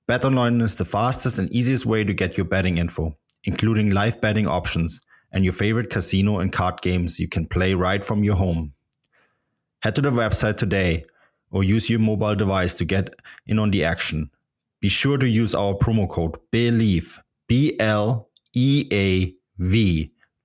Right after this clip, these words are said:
BELIEVE, to receive your fifty percent welcome bonus on your first deposit.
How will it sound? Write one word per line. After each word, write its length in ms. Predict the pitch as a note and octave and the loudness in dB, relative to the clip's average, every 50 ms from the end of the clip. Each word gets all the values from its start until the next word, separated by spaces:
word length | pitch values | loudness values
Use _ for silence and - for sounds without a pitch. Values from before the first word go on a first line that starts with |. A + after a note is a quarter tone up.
| - | -2
BELIEVE, 680 | - A#2+ A#2+ A#2+ A#2 A2+ A2+ G#2+ F#2 D#2 C#2+ - - - _ _ - | 0 2 2 2 2 2 2 2 2 0 -2 -4 -8 -18 _ _ -4
to 100 | - G2 | -2 0
receive 420 | F#2 F#2 F#2 - - A#2 A#2 - - | 2 2 2 2 2 0 0 0 0
your 80 | G#2 | -2
fifty 380 | F#2+ - - C3 C3 - - B2+ | -2 0 -2 -2 -2 -2 -2 -2
percent 500 | A2+ - C3+ A#2+ - - G#2+ G#2+ G#2 - | 0 0 0 0 0 0 0 0 0 0
welcome 380 | F#2 F#2 F#2+ F#2 - G2 F#2 E2 | 0 -2 -2 -2 -2 -2 -2 0
bonus 340 | F#2 F#2 F2+ F2+ F#2 F2 - - | 0 0 0 0 -2 -2 -4 -4
on 140 | F#2+ F#2 F2 | -2 -2 -2
your 100 | E2 D#2 | -2 -2
first 380 | - - F#2 G2 F#2 - - | -2 -2 -2 -2 -2 -4 -4
deposit. 580 | - F#2 D#2+ - E2 D#2 E2+ D2+ D2 - - - | -6 -6 -2 -2 0 0 0 -2 -4 -6 -8 -10